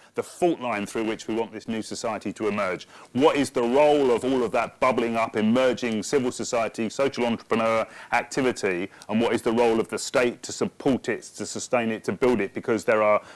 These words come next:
monopolizing forces both in the state and the corporate global world that want to crush it and privatize it, you know, e-, et cetera. It won't happen on its own. It will just kind of blow out. It needs the state to play a role.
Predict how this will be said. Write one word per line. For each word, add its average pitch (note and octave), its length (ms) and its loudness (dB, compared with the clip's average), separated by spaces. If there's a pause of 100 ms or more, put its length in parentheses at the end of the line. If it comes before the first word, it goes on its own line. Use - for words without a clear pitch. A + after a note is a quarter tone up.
(120)
monopolizing A#2 920 4
forces A2+ 440 0
both A2 280 2
in G#2+ 120 -4
the G2 60 -4
state G#2+ 380 2
and G2+ 140 -6
the G2 60 -6
corporate A2+ 400 -2
global G#2+ 320 2
world A2 380 4
that G2 100 -6
want G#2 220 -6
to G2 80 -6
crush - 320 -2
it G#2+ 180 0
and G2+ 100 -6
privatize G#2 580 -2
it, G#2+ 200 -2 (260)
you A2+ 60 -2
know, G#2+ 180 4
e-, G#2+ 180 -2
et A#2 140 -2
cetera. G2 520 0 (240)
It G#2+ 160 -10
won't C3+ 300 4
happen C3 400 0
on A#2 140 2
its A2+ 180 -2
own. G2 340 0
It G2 140 -6
will G#2+ 140 2
just - 240 -2
kind A2+ 240 -2
of F#2 120 -4
blow G#2+ 220 4
out. G2+ 320 0
It G#2 120 -10
needs A#2 400 2
the A2+ 120 -12
state A#2 480 0
to G#2 80 -6
play A2 220 0
a G2+ 80 0
role. F#2+ 560 2